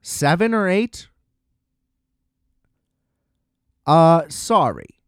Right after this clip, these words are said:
What are we talking about here? I'm not spending twenty-five bucks, whatever it would come out to, to watch this shit.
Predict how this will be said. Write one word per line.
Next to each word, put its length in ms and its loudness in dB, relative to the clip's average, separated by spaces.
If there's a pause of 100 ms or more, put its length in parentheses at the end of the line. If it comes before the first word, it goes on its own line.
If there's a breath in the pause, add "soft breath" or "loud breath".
What 300 -4
are 60 2
we 180 -4
talking 520 -4
about 360 -10
here? 340 -12
I'm 120 -6
not 200 -6
spending 340 -2
twenty-five 800 -4
bucks, 420 0
whatever 360 -2
it 100 -4
would 160 -10
come 180 -6
out 280 -8
to, 440 -12 (1600)
to 120 0
watch 440 2
this 160 -6
shit. 420 -16